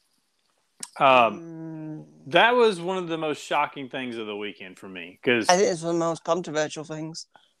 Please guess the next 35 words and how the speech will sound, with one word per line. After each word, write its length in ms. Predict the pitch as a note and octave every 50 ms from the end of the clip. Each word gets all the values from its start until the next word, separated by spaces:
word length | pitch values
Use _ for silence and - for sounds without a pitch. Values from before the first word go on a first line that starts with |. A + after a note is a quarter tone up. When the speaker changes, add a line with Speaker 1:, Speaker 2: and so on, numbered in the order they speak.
| _ -
Speaker 1:
Yes. 580 | D3 C3 C3 B2 G#2 F#2+ F2+ - - - - _ _ _ _ _ _ _ _ _
I 520 | - C3+ D#3 F3+ F#3+ F#3+ F#3+ F#3+ F#3+ F#3+ F3+
was 480 | F#3 D3+ C#3+ C#3+ C3 C3 B2 A#2+ A2+ A#2+
very 540 | D3+ C3+ B2 A#2+ C#3+ C#3+ D3+ D#3 D3+ C#3
high, 380 | A#2+ A#2+ A#2 A2 G#2+ G#2 G#2+ A#2
and 100 | B2 B2+
you 120 | C3 B2+ B2
know 180 | B2 A#2+ A2+
that. 260 | A2 A2 G#2+ A2 G#2 A#2+
We 100 | A#2+ A2+
talked 280 | - B2 A2+ G#2+ -
about 160 | A#2 A2+ G#2+
it 20 | G#2
on 80 | G#2
the 60 | G2+ G2+
podcast. 460 | - A2+ G#2 G2+ - - G#2 F#2+ -
Speaker 2:
Yep. 100 | - D#4
Speaker 1:
Very 300 | D3+ D#3 E3+ F3 E3 C#3+
high 240 | B2+ C3 B2+ B2 A#2+
on 160 | A2+ A2+ A2
Scorpio 420 | - - - A#2+ A2+ - A#2 G#2+ G#2+
Sky 320 | - - - A#2 G#2 G2+ G2
winning 420 | G2+ G#2 G#2+ G#2 G#2 G2+ G2 F#2 _ _ _ _ _ _ _ -
the 60 | B2
title, 360 | G#2+ - - G#2+ G#2 G2 G2 F#2 _ _ _ _ _ _ - -
uh, 140 | D3 B2 A#2+
Speaker 2:
Yep. 120 | F3 C#3+
Speaker 1:
because 220 | - - - D3 C3+
they're 80 | C#3+ C#3+
gonna 180 | D3+ D#3+ F3
be 120 | F3 F3 D#3
headed 300 | D#3 E3 D#3+ D#3+ D#3 D3
out 300 | C#3 C#3 C3 A#2+ B2 -
to 360 | - C#3 C3 B2 A#2+ A#2+ A2+ A2+
California 560 | B2+ B2 A#2+ A#2+ - - A#2+ A#2+ A#2+ A#2 A2+